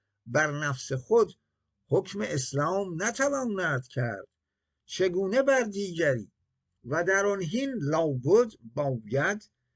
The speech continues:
در یک موقفی از دین واقع شود،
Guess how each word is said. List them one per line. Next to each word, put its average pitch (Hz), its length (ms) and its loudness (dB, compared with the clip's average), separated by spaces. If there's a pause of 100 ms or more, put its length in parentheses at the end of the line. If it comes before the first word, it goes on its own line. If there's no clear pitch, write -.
(500)
در 151 260 4
یک 151 400 0
موقفی 135 960 -2
از 101 320 -8
دین 175 340 -2
واقع 175 580 0
شود، 95 440 -6